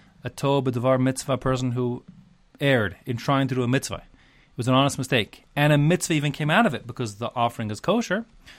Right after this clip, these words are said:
So, in that case, he exempts this person who did the slaughtering from bringing a Korban Chatas. Now,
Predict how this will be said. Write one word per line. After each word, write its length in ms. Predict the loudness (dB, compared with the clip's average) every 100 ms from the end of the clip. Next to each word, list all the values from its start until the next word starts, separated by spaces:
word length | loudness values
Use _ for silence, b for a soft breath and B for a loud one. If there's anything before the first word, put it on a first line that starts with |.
| B B
So, 340 | 0 2 2 0
in 80 | -2
that 160 | 0 0
case, 300 | 0 -2 -2
he 180 | 0 0
exempts 960 | -2 -4 -4 0 2 2 -2 -8 -8 _ _ _
this 160 | -8 -6
person 400 | -2 -2 0 -2
who 80 | -2
did 160 | -2
the 80 | -4
slaughtering 500 | -2 2 4 2 0 -6 b b b
from 300 | 0 0 2
bringing 280 | 2 2 0
a 60 |
Korban 460 | -4 -4 -4 -4 -6 -10 -10
Chatas. 420 | -10 -12 -20 -20 -20 -6
Now, 200 | -2 -2